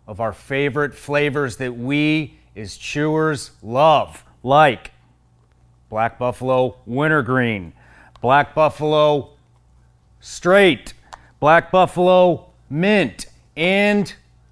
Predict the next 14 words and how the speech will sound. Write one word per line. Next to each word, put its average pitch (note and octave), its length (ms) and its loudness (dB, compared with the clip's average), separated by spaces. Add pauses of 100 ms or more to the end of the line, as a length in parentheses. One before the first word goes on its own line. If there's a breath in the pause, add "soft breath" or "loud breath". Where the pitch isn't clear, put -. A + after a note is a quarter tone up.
for B2 140 -8
you C#3+ 140 -2
foo-foo E3 500 -4
types, D#3+ 580 -2 (140)
they A2 100 -10
have A#2 220 -2
those B2 240 -6
flavors B2 480 -2
too. A2+ 340 -2 (560 soft breath)
Blood C#3 260 2
orange E3 680 0 (160)
and D#3 520 -2 (2250)
even G#2+ 260 -12
peach. - 540 -14